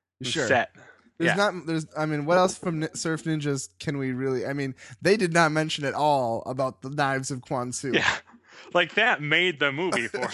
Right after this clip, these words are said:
Speaker 2: me.
Speaker 1: <laughs> If you haven't seen the movie, and you should stop, do yourself a favor, stop the podcast, watch the entirety of Surf Ninjas.
Speaker 2: Even if you have seen it,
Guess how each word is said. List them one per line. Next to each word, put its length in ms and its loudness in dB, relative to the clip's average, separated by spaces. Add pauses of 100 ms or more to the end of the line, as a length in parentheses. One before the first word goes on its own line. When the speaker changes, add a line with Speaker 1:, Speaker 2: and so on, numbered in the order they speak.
(100)
Speaker 2:
me. 220 0
Speaker 1:
<laughs> 60 -10 (1200)
If 160 0
you 80 2
haven't 360 4
seen 220 -4
the 60 0
movie, 480 0
and 320 -4
you 180 -2
should 260 -8
stop, 400 -2
do 80 -6
yourself 300 -2
a 80 -8
favor, 320 0
stop 300 0
the 80 -10
podcast, 600 2 (240)
watch 340 0
the 140 0
entirety 500 4
of 120 -4
Surf 260 -4
Ninjas. 140 -4
Speaker 2:
Even 640 4
if 340 0
you 220 -2
have 560 0
seen 320 -2
it, 160 -2